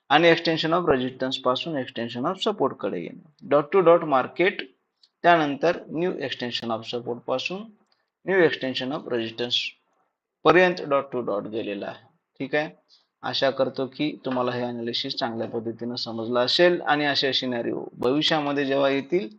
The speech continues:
तेव्हा तुम्हाला तुमच्या ट्रेडिंग स्किल मध्ये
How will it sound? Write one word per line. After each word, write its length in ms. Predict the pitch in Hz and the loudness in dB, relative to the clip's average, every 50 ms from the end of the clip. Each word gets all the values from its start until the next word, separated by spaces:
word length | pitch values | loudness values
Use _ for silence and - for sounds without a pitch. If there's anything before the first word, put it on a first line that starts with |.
| _ _ - - _ _ _ _ - | _ _ -20 -20 _ _ _ _ 0
तेव्हा 200 | 160 160 160 151 143 - | 2 4 4 4 2 0
तुम्हाला 400 | 147 135 131 127 127 131 139 156 - - _ - | 0 0 0 2 2 2 0 -2 -4 -10 _ -10
तुमच्या 300 | 139 139 127 143 160 165 | -8 -6 -2 0 0 0
ट्रेडिंग 300 | 165 156 143 135 135 135 135 | 0 -2 -4 -4 -4 -4 -6
स्किल 280 | - - - 117 117 | -8 -6 -4 -4 -4
मध्ये 420 | 113 113 113 113 120 135 - - | -4 -6 -6 -4 -4 -2 -4 -4